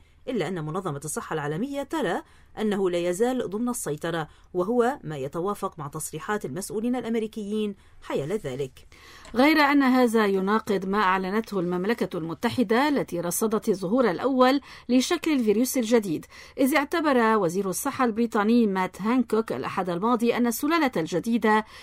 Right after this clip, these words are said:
Speaker 2: هي سلالة خارج السيطرة.
Speaker 1: وتفشي السلالة الجديدة في لندن وضعها في عزلة مع محيطها الأوروبي والعالم،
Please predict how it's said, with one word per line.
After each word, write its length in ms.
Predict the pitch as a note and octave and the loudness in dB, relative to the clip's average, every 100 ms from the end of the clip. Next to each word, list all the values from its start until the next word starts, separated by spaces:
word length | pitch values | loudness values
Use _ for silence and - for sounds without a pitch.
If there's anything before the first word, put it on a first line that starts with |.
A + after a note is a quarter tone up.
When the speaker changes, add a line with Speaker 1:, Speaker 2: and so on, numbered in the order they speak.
| - | -4
Speaker 2:
هي 280 | C4 C#4+ B3+ | 2 4 4
سلالة 720 | - C4 D4+ D4 C4 C4 B3+ - | 2 0 2 0 2 4 4 2
خارج 460 | - F4 D#4 G#3 | 0 0 2 0
السيطرة. 500 | F3+ - B2 - - - - - - | -2 -6 -10 -14 -20 -20 -20 -20 0
Speaker 1:
وتفشي 580 | A#3+ A#3+ C4 D4+ C#4+ B3+ | 4 4 2 -4 -6 -8
السلالة 380 | - B3+ B3 | -4 0 2
الجديدة 400 | A#3+ A3+ A3 A3 | 2 0 -2 -2
في 140 | A3 A3 | 0 0
لندن 340 | A3 G#3 G#3+ | 0 0 -2
وضعها 580 | G3+ G3 G#3 G#3 F#3 F3+ | 0 0 0 0 -2 -6
في 160 | E3 D#3+ | -6 -4
عزلة 320 | F#3+ E3 E3+ | -4 -4 -6
مع 420 | F3+ A#3 D4 D#3+ C3+ | -4 -4 -4 -4 -6
محيطها 480 | D3+ - G#3+ F3+ | -8 -6 -6 -4
الأوروبي 520 | F3+ E3+ F#3 - C#4+ C#4+ | -2 -2 -2 -6 -6 -4
والعالم، 580 | C#4 A#3+ E3+ F3 D#3+ | -4 -4 -2 -2 -4